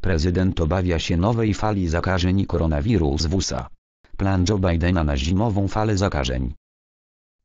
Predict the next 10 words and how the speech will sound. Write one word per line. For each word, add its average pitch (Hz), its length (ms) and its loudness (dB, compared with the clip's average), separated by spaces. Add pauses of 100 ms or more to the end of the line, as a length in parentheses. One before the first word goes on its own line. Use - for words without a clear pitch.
Pięciopunktowy 85 880 0
plan 92 260 0
walki 101 380 0
z - 100 -4
pandemią 92 680 0
przedstawił 78 680 -2
w - 60 -10
czwartek - 540 0
prezydent 87 560 2
usa 87 240 0